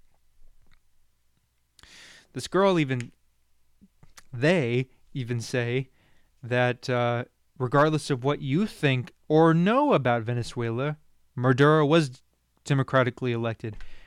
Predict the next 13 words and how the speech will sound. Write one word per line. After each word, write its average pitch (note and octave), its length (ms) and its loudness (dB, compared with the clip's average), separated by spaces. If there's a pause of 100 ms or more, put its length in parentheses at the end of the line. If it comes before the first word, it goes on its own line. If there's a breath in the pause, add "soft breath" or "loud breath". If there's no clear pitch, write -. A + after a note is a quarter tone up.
And B2 140 -8
I B2+ 60 -2
will D3+ 200 0
confirm C3 420 -6
that A#2 240 -8 (440)
actually C#3 460 -2
happened. A2+ 500 -2 (600 soft breath)
And C3+ 140 -2
I C3 120 0
will C3+ 280 -2 (200)
reaffirm C#3 1000 -6
her B2 160 -8
statement, B2+ 640 -8